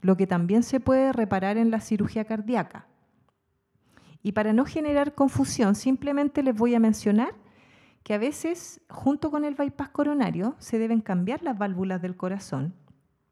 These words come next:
la válvula mitral, la válvula aórtica, a veces ambas, ¿ya? Y esto se repara también dentro de la misma cirugía.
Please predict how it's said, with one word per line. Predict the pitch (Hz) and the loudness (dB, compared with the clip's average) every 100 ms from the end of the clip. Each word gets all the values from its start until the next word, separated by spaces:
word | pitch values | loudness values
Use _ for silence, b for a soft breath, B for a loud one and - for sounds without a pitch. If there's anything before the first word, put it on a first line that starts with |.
| _ _ _ | _ _ _
la | - 165 | -8 -6
válvula | 160 160 151 147 | -4 -4 -4 -4
mitral, | 151 170 190 180 | -6 -4 -2 -2
la | 160 | -2
válvula | 151 151 151 147 147 | -4 -6 -6 -6 -2
aórtica, | 190 185 180 165 151 | 0 0 -2 -8 -6
a | 143 | -8
veces | 156 139 143 | -8 -8 -6
ambas, | 180 185 170 160 165 - | -2 0 0 -2 -4 -10
¿ya? | 175 196 240 330 | -8 -6 -4 -4
Y | 202 | -4
esto | 208 - 214 | -2 -4 -4
se | - | -2
repara | 185 175 180 196 196 | -2 -2 -2 -2 -2
también | 185 175 190 | -2 -2 0
dentro | 202 202 196 | 0 -2 -2
de | 175 | -2
la | 165 | -2
misma | 170 196 208 | 0 0 -2
cirugía. | - 202 - - - - | -4 -4 -4 -8 -12 -14